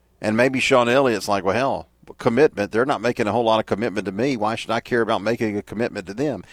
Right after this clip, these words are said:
And again, this may have something to do with something in Sean Elliott's life that is nothing, uh, about what we're talking about here.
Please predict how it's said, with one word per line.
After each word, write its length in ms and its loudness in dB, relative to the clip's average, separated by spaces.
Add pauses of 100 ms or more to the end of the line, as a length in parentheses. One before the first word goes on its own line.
(140)
And 100 2
again, 440 2 (220)
this 260 2
may 100 4
have 220 2
something 320 4
to 100 4
do 200 6
with 100 0
something 340 0
in 80 -2
Sean 280 2
Elliott's 380 0
life 300 2
that 160 -2 (640)
is 160 -4
nothing, 640 2 (460)
uh, 200 4
about 300 4
what 160 0
we're 100 2
talking 400 0
about 260 -6
here. 260 -16